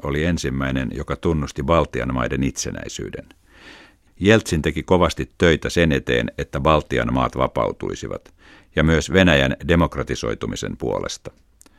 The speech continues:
Uskon, että historia ei tule muistamaan Jeltsiniä minään juovuksissa olevana skandaalien aiheuttajana, vaan olen varma siitä, että hänet tullaan muistamaan henkilönä, joka vakavissaan yritti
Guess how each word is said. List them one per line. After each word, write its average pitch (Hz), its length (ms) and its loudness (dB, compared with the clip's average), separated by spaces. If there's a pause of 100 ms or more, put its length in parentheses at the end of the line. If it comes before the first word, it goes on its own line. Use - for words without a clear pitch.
(400)
Uskon, 98 340 2
että 76 200 -2
historia 69 500 0
ei 80 160 2
tule 78 220 2
muistamaan 73 580 0
Jeltsiniä 76 580 0
minään 69 360 0
juovuksissa 69 640 0
olevana 62 340 -2
skandaalien 60 760 0
aiheuttajana, 60 760 -4 (600)
vaan 76 220 4
olen 76 280 2
varma 82 300 2
siitä, 73 400 -2
että 64 200 -8
hänet 73 280 -4
tullaan 62 340 -4
muistamaan 62 520 -4
henkilönä, 62 640 0 (400)
joka 78 240 0
vakavissaan 65 640 2
yritti 67 380 -4